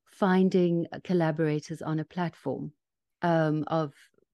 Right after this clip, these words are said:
professionals. Um, so they were professional people who opted not to be featured,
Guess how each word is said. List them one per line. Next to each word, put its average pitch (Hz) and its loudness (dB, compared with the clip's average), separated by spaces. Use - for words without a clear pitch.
professionals. - -4
Um, 156 2
so 175 0
they 175 2
were 170 -2
professional 208 -2
people 185 -8
who 165 -6
opted 196 -2
not 170 2
to 190 -4
be 165 2
featured, - -6